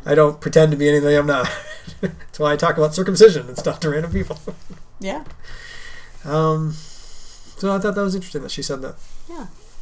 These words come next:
Speaker 2: So I guess you don't need to see her anymore. You're all fixed.
Speaker 1: Yep. Thanks, Doc.
Speaker 2: <laughs>
Speaker 1: Everything's good.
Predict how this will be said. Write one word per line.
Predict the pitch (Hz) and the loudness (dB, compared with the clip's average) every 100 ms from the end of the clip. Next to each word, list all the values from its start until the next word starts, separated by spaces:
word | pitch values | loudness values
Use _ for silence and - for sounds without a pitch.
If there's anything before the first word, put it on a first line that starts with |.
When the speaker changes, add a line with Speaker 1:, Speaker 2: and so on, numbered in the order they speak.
| - - - - - - - - - - - - - - - - - - - - | -12 -14 -18 -20 -20 -18 -14 -14 -14 -16 -16 -16 -16 -14 -14 -12 -12 -10 -10 -8
Speaker 2:
So | 196 | -8
I | |
guess | 214 208 | -6 -6
you | |
don't | 208 202 | -6 -6
need | |
to | 202 | -6
see | 185 254 | -6 -4
her | 202 | -4
anymore. | 185 175 190 | -4 -6 -6
You're | 214 | -6
all | 262 | -8
fixed. | - - - - - | -8 -10 -8 -8 -4
Speaker 1:
Yep. | 214 208 | -4 -4
Thanks, | - 240 202 | -4 -4 -4
Doc. | - 226 233 294 | 2 4 4 0
Speaker 2:
<laughs> | - 277 277 - | -6 -6 -6 -10
Speaker 1:
Everything's | 254 202 214 214 180 | -8 -2 0 2 6
good. | 208 196 160 147 | 6 6 4 -2